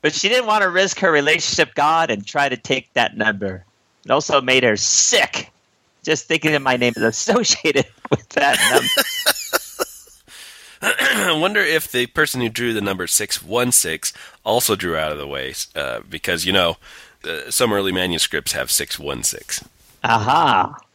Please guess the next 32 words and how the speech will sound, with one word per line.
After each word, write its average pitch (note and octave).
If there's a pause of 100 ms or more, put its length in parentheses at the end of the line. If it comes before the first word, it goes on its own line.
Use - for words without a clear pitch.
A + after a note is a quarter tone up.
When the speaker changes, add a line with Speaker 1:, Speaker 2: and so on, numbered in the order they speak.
(320)
Speaker 1:
Do C3
you G3
know F#3 (160)
that C3+
in E3+
my D3+
line C#3
of C3
work, A#2+ (140)
I A2
frequently A2
travel, G2 (440)
and, A#2
um, G2 (640)
I've D#3
noticed F3
that -
some E3
hotels E3
don't C#3
have A#2
a G#2+
floor C3+
thirteen. B2+ (420)
Not G#3+
all G#2+
of G2+
them, G#2
but G2
some F#2+
of G2+
them. A2+